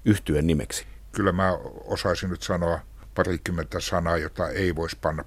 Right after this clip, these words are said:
Speaker 2: bändin nimeksi, koska ne, ne olisi loukkaavia joko sukupuolisesti tai jollain korrektisella tasolla.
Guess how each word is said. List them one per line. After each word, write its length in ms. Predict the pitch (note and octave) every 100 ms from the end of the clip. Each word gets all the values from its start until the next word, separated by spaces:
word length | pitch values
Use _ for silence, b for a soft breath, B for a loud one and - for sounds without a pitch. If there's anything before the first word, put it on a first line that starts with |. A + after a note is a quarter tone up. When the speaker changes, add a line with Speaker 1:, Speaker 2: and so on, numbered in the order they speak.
| -
Speaker 2:
bändin 340 | E2 D2+ E2
nimeksi, 380 | D#2 D#2 - -
koska 320 | E2 - E2+
ne, 180 | D#2 D2+ - -
ne 100 | B2
olisi 180 | C3 C3
loukkaavia 600 | B2+ - - F2+ F#2 F2+
joko 300 | F2 - F#2+
sukupuolisesti 1000 | - - F#2 - F#2+ F2+ E2+ E2 - F#2+ - D#2 - - -
tai 380 | F#2+ F2+ E2+ E2+ D#2+ D#2+ -
jollain 340 | D2 F#2+ F2+ F2
korrektisella 680 | G2+ F2+ F2+ - - F#2+ F2+
tasolla. 480 | G2 - F2 F2